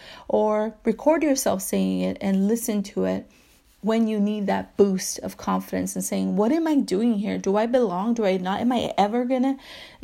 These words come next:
g-, get this thing?" Or, or, "Oh my God, that wrench was thrown in my way. Am, you know, can I do this? How can I shift? How can I put,"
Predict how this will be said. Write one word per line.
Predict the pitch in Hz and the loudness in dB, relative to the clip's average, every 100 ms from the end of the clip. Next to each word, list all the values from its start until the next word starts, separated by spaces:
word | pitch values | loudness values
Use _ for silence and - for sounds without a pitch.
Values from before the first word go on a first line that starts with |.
| 180 | -4
g-, | 185 202 | -2 -2
get | 180 233 233 | 0 2 2
this | 269 247 | 0 -4
thing?" | - 247 262 233 | 0 0 0 2
Or, | 196 185 - - | 2 2 -4 -2
or, | 202 226 - | 0 2 4
"Oh | 262 | 4
my | 240 | 2
God, | 202 226 220 | 2 2 2
that | 202 202 190 | 2 0 2
wrench | 226 247 - | 0 0 -2
was | 196 | -4
thrown | - 202 190 | 0 2 2
in | 190 | 2
my | 180 | 0
way. | 180 185 180 185 | 2 2 0 -2
Am, | 196 226 233 - | -2 0 0 -2
you | 208 | 0
know, | 196 185 | 0 -2
can | - 226 226 | -2 0 2
I | 226 | 2
do | 214 | 0
this? | 214 190 | 0 -2
How | - 247 | 0 -2
can | 262 | -2
I | 214 | -4
shift? | - 220 202 | -2 -4 -2
How | 214 | -2
can | 233 | -2
I | 208 | -4
put," | 214 | -4